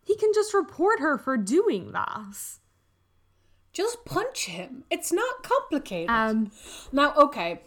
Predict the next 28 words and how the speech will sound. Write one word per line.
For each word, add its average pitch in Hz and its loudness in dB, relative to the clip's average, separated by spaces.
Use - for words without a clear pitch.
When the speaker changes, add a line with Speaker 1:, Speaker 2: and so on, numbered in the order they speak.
Speaker 2:
I'm, 320 2
I'm 240 2
kind 285 2
of, 285 -4
context 285 4
for 370 -4
the 370 4
Speaker 1:
<laughs> 226 4
Speaker 2:
listeners. 160 -8
Um, 196 -2
we 247 4
have 269 4
already 233 0
recorded 208 -6
the 208 -10
episode, 180 -6
um, 175 -4
that - -12
I, 196 -2
sorry, 151 -14
we 262 2
have 277 0
already 240 0
recorded 214 -8
our 185 -4
next 180 -10
episode, 180 -8
uh, 165 -6